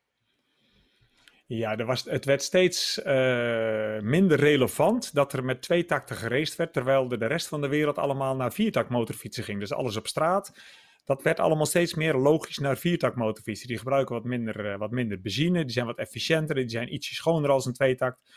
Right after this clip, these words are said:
Maar tweetakt levert een vrij groot vermogen voor zijn cilinderinhoud. Eh, het vermogen van een motorfiets wordt om min of meer, kun je min of meer afleiden, eh, aan hoe groot is de cilinder waar de zuiger in op en neer gaat en hoeveel heb je er daarvan.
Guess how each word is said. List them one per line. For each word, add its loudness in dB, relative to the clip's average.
Maar -4
tweetakt 2
levert 0
een -6
vrij 0
groot 2
vermogen 0
voor 0
zijn -4
cilinderinhoud. -2
Eh, -8
het -8
vermogen 2
van 0
een -2
motorfiets 0
wordt 2
om -4
min 0
of -4
meer, 2
kun 2
je 4
min 4
of 2
meer 2
afleiden, 2
eh, 0
aan -2
hoe 2
groot 4
is -2
de -8
cilinder -2
waar 2
de -2
zuiger 2
in -2
op 0
en -2
neer -4
gaat -6
en -2
hoeveel 2
heb 2
je -4
er -6
daarvan. -4